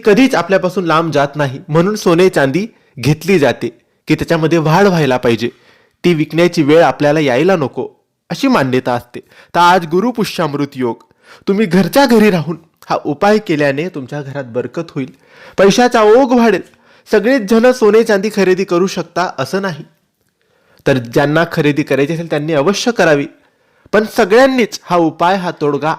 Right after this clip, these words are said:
आज सकाळी, दुपारी, संध्याकाळी जेव्हा तुम्हाला वेळ मिळेल तेव्हा करा. फक्त अंधार होण्याच्या आधी सात वाजेच्या आत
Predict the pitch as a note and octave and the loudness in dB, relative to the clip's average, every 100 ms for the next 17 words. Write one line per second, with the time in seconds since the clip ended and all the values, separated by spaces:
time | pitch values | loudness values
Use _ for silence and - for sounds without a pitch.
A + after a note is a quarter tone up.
0 | - D#3 F#3 - E3 D#3 - C#3+ C#3+ C3+ | -2 0 0 -2 -8 -10 -2 0 0 -2
1 | B2+ C#3+ C#3 D3 D3+ B2 C#3 C#3+ C#3 B2+ | -6 -4 -4 -4 -10 -8 -8 -8 -10 -6
2 | C3 F#3+ G3+ E3+ D#3 C#3+ C#3 C3 A#2 - | -6 -4 -2 0 2 2 2 0 -2 -4
3 | _ _ - - E3+ F3+ D#3+ A#2+ - _ | _ _ -12 0 2 2 2 0 -2 _
4 | _ - - - A#3 - A3 - D#3+ E3 | _ -20 -12 -6 -6 -2 -4 -2 -6 -4
5 | E3 G#3 G3 E3 D#3 C#3+ A#2+ B2+ F#3 - | -4 -4 -2 -2 0 0 -2 -4 -10 -6
6 | F#3 F#3 F3 D#3 C3+ D#3 C#3+ D3+ D3+ | -2 -2 0 -2 -2 -2 0 0 -2